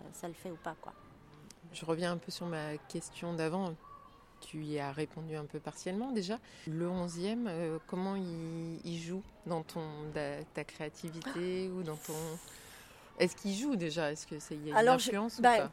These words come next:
Speaker 1: quand je suis en art collaboratif, euh, oui, beaucoup. Après, non, honnêtement, sur, euh, mes muses, elles sont à la montagne. Pour l'essentiel, elles sont dans mon jardin de montagne, j'en reviens là. Mais, euh,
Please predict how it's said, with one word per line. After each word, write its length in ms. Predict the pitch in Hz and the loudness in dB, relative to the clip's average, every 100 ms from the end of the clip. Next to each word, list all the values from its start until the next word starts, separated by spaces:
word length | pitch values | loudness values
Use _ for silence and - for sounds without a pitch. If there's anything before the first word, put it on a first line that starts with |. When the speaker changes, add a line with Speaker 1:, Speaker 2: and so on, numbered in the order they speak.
| - | 6
Speaker 1:
quand 140 | 302 | 8
je 80 | 294 | 8
suis 260 | - 311 | 8 8
en 180 | 277 240 | 10 10
art 180 | 240 247 | 8 6
collaboratif, 1080 | 262 226 220 226 220 226 - 269 277 - 240 | 6 8 10 10 10 8 6 0 0 2 4
euh, 140 | 208 | 6
oui, 260 | 208 269 302 | 8 8 6
beaucoup. 580 | 226 247 - 277 339 | 6 2 2 2 8
Après, 340 | 330 233 - 320 | 10 10 8 8
non, 360 | 277 277 247 185 98 - | 8 8 6 2 -2 2
honnêtement, 520 | 220 247 262 277 302 | 4 6 4 6 6
sur, 300 | 294 277 226 | 4 2 4
euh, 220 | 220 202 208 - - - | 4 4 0 -8 -6 4
mes 140 | 240 | 8
muses, 240 | 277 302 | 10 10
elles 120 | 254 226 | 8 4
sont 140 | 240 | 4
à 60 | 226 | 6
la 80 | |
montagne. 400 | 214 214 220 185 170 - - | 4 4 2 2 0 -12 -4
Pour 140 | 190 | 2
l'essentiel, 560 | 202 208 220 208 254 247 | 2 2 0 2 4 6
elles 100 | 196 | 4
sont 160 | - 233 | 2 -2
dans 120 | 214 | 0
mon 120 | 196 | 0
jardin 320 | 202 208 226 | 2 4 4
de 60 | 220 | 2
montagne, 440 | 196 202 254 302 | 0 4 6 6
j'en 180 | 226 208 | 4 0
reviens 280 | 175 202 269 | 0 0 2
là. 180 | 262 254 - - - - - | 2 0 -4 -14 -14 -14 -4
Mais, 320 | 202 214 226 | 0 4 6
euh, 400 | 220 214 202 202 | 6 6 6 2